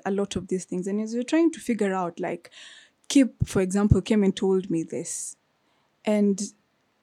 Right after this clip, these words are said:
in as much as I can't solve your problems for you, we believe that you're autonomous. You can solve your, the problems for yourself. But I'll think about it. Like, he,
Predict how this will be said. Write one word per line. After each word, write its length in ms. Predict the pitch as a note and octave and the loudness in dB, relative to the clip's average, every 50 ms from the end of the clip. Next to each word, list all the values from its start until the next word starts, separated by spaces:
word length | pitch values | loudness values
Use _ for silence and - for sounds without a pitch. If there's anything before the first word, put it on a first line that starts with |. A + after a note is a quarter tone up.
| _ _ _ _ _ _ _ _ _ _ _ _ _ _ _ _ _ _ _ - | _ _ _ _ _ _ _ _ _ _ _ _ _ _ _ _ _ _ _ 4
in 120 | A#3 A#3 | 6 6
as 100 | A#3 A3 A3+ | 6 6 6
much 180 | B3 D#4 F4 | 4 2 2
as 100 | E4+ C4 G#3+ | 2 2 2
I 80 | G3+ | 0
can't 380 | - - - - B3+ C4+ D4 D4 | -2 -4 -4 0 2 4 4 6
solve 240 | - - A#3 A3 G3 | 6 6 4 4 4
your 100 | G3 F#3 | 2 2
problems 420 | - - A3 G3+ F#3+ G3+ G3 F#3+ F#3+ | 2 0 -2 0 0 0 -2 -2 -2
for 140 | - - F#3 | -2 -2 -2
you, 160 | F#3+ G3 G3+ | 0 0 -2
we 100 | G3 G3+ | -2 -2
believe 380 | F#3+ F#3 G3+ G3+ A3 B3+ A#3 G#3+ | -2 -2 -2 0 0 0 0 0
that 220 | G3+ F3+ - - | -2 -4 -4 -6
you're 320 | - F#3+ F#3+ F#3+ F#3+ F#3+ F#3+ F#3 | 0 4 6 6 6 6 4 2
autonomous. 600 | - - A3 A#3 A#3 G3 F3+ E3 D3+ - - - | 0 0 0 0 0 0 -2 -2 -4 -4 -4 -6
You 60 | F3+ | -4
can 180 | - F#3 F#3 | -4 -4 -2
solve 280 | F#3 - G#3 G#3+ A3+ A3 | 0 2 4 4 4 4
your, 120 | G3+ F#3 - - | 2 0 0 -4
the 100 | - F#3+ | -8 -6
problems 580 | F3 - G3 G3+ G3 G#3 G3+ G3+ G3 F3+ - - _ - | -4 -2 -2 -2 0 0 0 0 0 0 -4 -10 _ -12
for 120 | - F#3+ | -10 -10
yourself. 520 | D#3 D#3 E3 - - G3+ A3+ C4 C#4+ - - - - - - - - - _ | -8 -8 -6 -4 -2 -2 -2 -2 -4 -6 -10 -18 -20 -20 -20 -20 -20 -4 _
But 140 | - A3 A3+ | 4 6 6
I'll 120 | A3 A3 A3 | 6 4 4
think 260 | - - E4+ G#4 - | 2 2 2 2 2
about 380 | C4 F#3+ F3 F#3+ G3+ G#3 G#3 - | -2 -2 0 2 2 2 0 -4
it. 120 | - - - | -10 -12 -14
Like, 180 | A3 G#3+ - | -16 -14 -14
he, 100 | - - | -14 -12